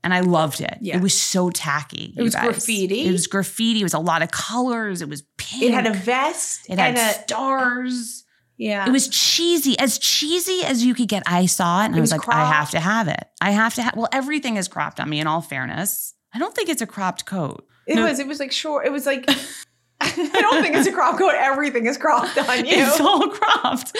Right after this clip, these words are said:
Speaker 1: By the way, the one I bought last year was cropped, and I hate that coat. But this just was ill-fitting. Anyway,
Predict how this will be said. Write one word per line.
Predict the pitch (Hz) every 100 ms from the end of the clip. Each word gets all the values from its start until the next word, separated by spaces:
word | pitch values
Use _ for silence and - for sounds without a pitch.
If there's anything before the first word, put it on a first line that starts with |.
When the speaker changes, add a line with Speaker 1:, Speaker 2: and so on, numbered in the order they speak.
| - 311
Speaker 1:
By | 320
the | 370
way, | 330
the |
one | 311 370
I | 427
bought | 339 285
last | 247 226 226
year | 233
was | 190 185 180
cropped, | - 127 - - - - - 480 466
and |
I | 226 226
hate | 220 208
that | 151 123
coat. | 147 - - _ -
But | 220
this | 302 339 - - -
just | 262 233 - 214
was | 214 190
ill-fitting. | 170 - 190 131 - - -
Anyway, | 339 339 240 208 185 -